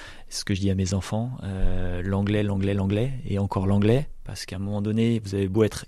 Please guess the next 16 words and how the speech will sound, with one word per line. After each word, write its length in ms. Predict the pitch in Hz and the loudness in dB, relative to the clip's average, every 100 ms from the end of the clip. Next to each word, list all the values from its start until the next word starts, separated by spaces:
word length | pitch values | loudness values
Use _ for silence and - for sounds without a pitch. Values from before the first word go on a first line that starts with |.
| - | -6
hyper 280 | - 113 | -2 -2
crédible, 580 | - 113 107 113 117 107 - - | 0 -2 0 2 2 0 -10 -4
un 80 | 104 | -2
super 380 | - - 117 98 | -2 0 0 0
C 180 | - | 0
V, 380 | 110 113 113 113 - _ | 2 4 4 2 -2 _
de 100 | 110 | 2
l'argent, 520 | 117 113 101 113 120 120 | 4 2 2 4 4 4
mais 460 | 117 117 110 113 | 2 2 2 0
si 180 | 107 - | -2 -4
vous 120 | 110 | -2
n'êtes 100 | 107 | -2
pas 140 | - 113 | 2 2
capable 320 | 113 120 104 | 4 2 2
de 100 | 107 | 2
l'exprimer, 680 | 107 - - 113 117 113 | 2 0 -4 0 0 0